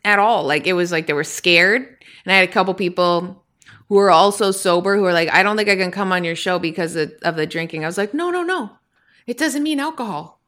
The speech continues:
It means just, like, water. It's just a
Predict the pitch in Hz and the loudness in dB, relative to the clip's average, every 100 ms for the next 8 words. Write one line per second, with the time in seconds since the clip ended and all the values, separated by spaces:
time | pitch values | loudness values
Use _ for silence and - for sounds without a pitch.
0 | _ _ - 262 269 262 262 262 254 247 | _ _ -6 -2 0 0 -4 -4 -4 -6
1 | - _ _ _ 196 240 254 185 117 - | -12 _ _ _ -8 -2 2 2 0 -6
2 | _ _ _ _ - - 294 247 214 | _ _ _ _ -10 -4 -4 -2 -6